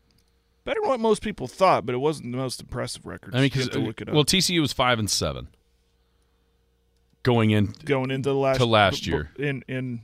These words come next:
Speaker 1: uh, twenty-one, they were five and seven.
Speaker 2: That's right. Tech had a winning record, didn't they? Yeah, five and four, eight and five. So they may have been too good to say.
Speaker 1: To, to put them to
Speaker 2: Yeah.
Speaker 1: give that answer. Yeah, I see what you're saying.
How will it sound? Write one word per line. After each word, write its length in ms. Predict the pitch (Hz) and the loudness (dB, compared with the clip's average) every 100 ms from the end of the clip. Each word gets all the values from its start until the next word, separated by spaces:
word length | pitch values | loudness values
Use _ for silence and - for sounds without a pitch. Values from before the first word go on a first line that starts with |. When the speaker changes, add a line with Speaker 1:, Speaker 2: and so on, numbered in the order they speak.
| - | -10
Speaker 1:
uh, 220 | 117 107 110 | -8 -8 -10
twenty-one, 840 | - 139 131 117 - 120 104 101 - - | -10 -8 -8 -10 -8 -6 -6 -10 -16 -12
they 100 | 107 | -12
were 60 | |
five 260 | - 113 107 | -10 -8 -8
and 120 | 107 | -2
seven. 80 | 107 | 0
Speaker 2:
That's 140 | 107 113 | 2 2
right. 260 | 90 80 _ _ - | 2 0 _ _ -4
Tech 220 | - 190 | 0 0
had 120 | 196 | 2
a 40 | 127 | 2
winning 220 | 110 82 | 2 0
record, 300 | 80 80 64 | -2 -6 -12
didn't 160 | 65 80 | -12 -10
they? 160 | 98 - _ _ _ _ _ _ _ _ _ _ _ | -10 -14 _ _ _ _ _ _ _ _ _ _ _
Yeah, 200 | 139 85 | -6 -6
five 280 | - 95 104 | -4 -2 -2
and 100 | 95 | -4
four, 120 | 110 | -4
eight 160 | 131 139 | 0 0
and 100 | 110 | 0
five. 400 | - 85 57 - - _ _ _ _ | -2 -4 -6 -14 -20 _ _ _ _
So 120 | - 139 | -2 4
they 120 | 185 | 6
may 160 | 220 196 | 6 4
have 120 | 131 | 6
been 160 | 139 | 4
too 280 | - - 123 | 4 2 2
good 300 | 87 78 69 - | 2 -2 -2 -6
to 100 | 95 | -6
say. 280 | - 76 53 | -2 -4 -2
Speaker 1:
To, 140 | 143 123 | -4 -4
to 200 | - 127 | -6 -6
put 180 | 139 127 | -6 -6
them 320 | 127 110 - - | -6 -10 -16 -6
to 60 | 101 | -2
Speaker 2:
Yeah. 140 | 87 | -2
Speaker 1:
give 120 | 80 | -2
that 140 | 120 113 | -4 -6
answer. 300 | 117 - 123 | -8 -12 -14
Yeah, 260 | 95 101 98 - - | -12 -10 -10 -12 -16
I 60 | |
see 160 | 113 - | -14 -16
what 80 | - | -18
you're 120 | - | -20
saying. 100 | - | -20